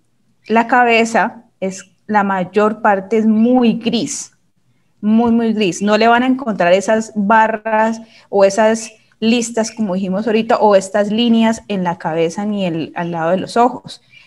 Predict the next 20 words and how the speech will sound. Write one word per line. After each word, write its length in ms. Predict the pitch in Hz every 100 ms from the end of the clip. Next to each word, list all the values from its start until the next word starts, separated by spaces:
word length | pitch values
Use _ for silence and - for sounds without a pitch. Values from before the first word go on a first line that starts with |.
| _
Es 180 | - 202
completamente 920 | - 190 214 208 202 190 185 180 180
gris. 380 | 180 156 107 - _ _ _
Entonces, 420 | 208 190 208 202 -
estas 380 | 226 254 262 262
tres 180 | 254 262
especies 540 | 254 - 254 277 277
son 220 | 240 196
como 440 | 190 214 190 - - _
la 200 | 190 180
tarea 320 | 185 170 202 214
para 140 | 226
que 60 | 208
ustedes 320 | - 175 196
las 100 | 208
aprendan 460 | 190 175 175 185 190
de 60 |
aquí 220 | 180 -
en 60 | 156
adelante 680 | 165 151 180 233 233 285